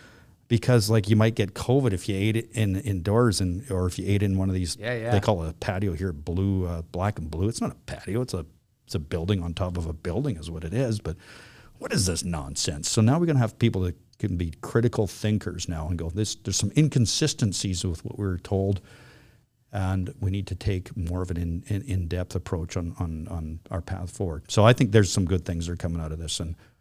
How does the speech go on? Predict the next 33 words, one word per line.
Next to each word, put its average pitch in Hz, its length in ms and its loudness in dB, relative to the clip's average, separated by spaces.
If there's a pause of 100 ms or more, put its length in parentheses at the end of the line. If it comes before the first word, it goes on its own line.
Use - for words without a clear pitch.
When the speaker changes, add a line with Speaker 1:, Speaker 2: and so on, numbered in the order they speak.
(320)
Speaker 1:
you 92 60 -4
know, 95 80 0
we 98 200 4
heard 117 240 4
about, 101 420 2
uh, 104 180 4
inflation. 104 580 4
"Oh, 95 120 0
no 95 200 2
inflation 101 480 -2
here, 104 200 2
no 98 160 4
inflation 101 460 0
here." 101 220 2
And 85 80 -2
then 85 80 0
all 92 80 2
of 92 60 -4
a - 20 -4
sudden, 85 220 -2
boom, 98 240 0
there's 87 180 -6
a 90 80 -6
market 87 400 -4
reaction 90 440 -4
here 92 140 -4
a 87 40 -6
couple 87 240 -8
of 82 80 -6
days 92 240 -4
ago 90 180 -4
when 90 180 -2
the, 87 120 -4